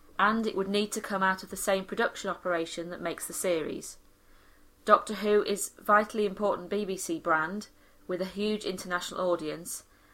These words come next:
and not even Hollywood can start this one from scratch. So sorry if there's been any confusion, but on the plus side, it has reminded us, us all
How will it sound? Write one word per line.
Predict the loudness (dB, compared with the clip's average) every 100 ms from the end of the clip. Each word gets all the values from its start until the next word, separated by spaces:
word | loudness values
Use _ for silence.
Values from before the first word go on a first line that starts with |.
| -10
and | -6 0
not | 0 0
even | -4 -4
Hollywood | 2 4 4 4 2 0 -12
can | -10
start | -4 4 4 4
this | -4 -6
one | -6
from | -8 -12
scratch. | -2 0 0 -2 -10 -16 -18 _ _ _ _ _ _ _ _ _ _ _ _
So | -4 -2
sorry | 6 8 8
if | 4
there's | -2
been | -2 -2
any | 0 -2
confusion, | -4 -8 -2 -2 0 -4 -4 -8 _ _ _
but | 2
on | 4
the | 2
plus | 2 0 2
side, | 2 2 2 0 -4
it |
has | -8 -4
reminded | 0 0 0 -4
us, | -6 -4
us | -2 -2
all | 2 2 2 -2